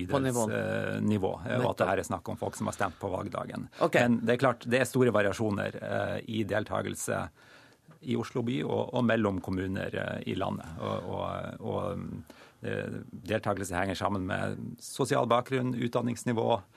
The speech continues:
Speaker 2: eh, den type ting. Innvandrere deltar
Speaker 1: Nettopp.
Speaker 2: mindre enn befolkningen, eh, for øvrig, som fører til store skjevheter i Oslo by i deltakelse, og delvis også mellom norske kommuner.
Speaker 1: Men, men kan vi gå ut fra at,
Speaker 2: Mm.
Speaker 1: eh, tallet på sekstito komma ni for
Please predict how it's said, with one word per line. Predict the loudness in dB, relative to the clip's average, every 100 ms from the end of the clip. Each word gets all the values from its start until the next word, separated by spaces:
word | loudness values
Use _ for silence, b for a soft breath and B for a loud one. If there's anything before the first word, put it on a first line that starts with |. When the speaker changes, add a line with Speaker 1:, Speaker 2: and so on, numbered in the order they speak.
| B B -4
Speaker 2:
eh, | 2 4 4 4 4 4
den | 2 2
type | 0 2
ting. | 4 6
Innvandrere | 6 2 2 4 6 6 6 6 4 4
deltar | 4 4 4
Speaker 1:
Nettopp. | 4
Speaker 2:
mindre | 4 4 2
enn | 2
befolkningen, | 0 0 0 -2 -2 -2
eh, | -2 -4
for | -2 2
øvrig, | 2 2 0
som | -2 0
fører | 4 6 4
til | 0
store | 0 0 0
skjevheter | 0 0 0 0 -2 -2 -6 -2
i | 0 2 0 -4 _ -4
Oslo | -2 0
by | 2 2 2
i |
deltakelse, | 0 0 -2 -2 -2 -2 -2 B B B -10 -2
og | 4
delvis | 4 4 0
også | -2 0
mellom | 2 2 -2
norske | -4 -6 -10
kommuner. | -10 -10 -12 -16 -2
Speaker 1:
Men, | 0 2
men | 0
kan | 2 4
vi | 4
gå | 4 4
ut | 2 0 0 -4 -6 2
fra | 4 4
at, | 2 2
Speaker 2:
Mm. | 2 4
Speaker 1:
eh, | 4 6 4 2 -2 -2
tallet | 2 2 2
på | 0
sekstito | -2 -2 -2 -2 0
komma | 0 0
ni | 2 0
for | 2 2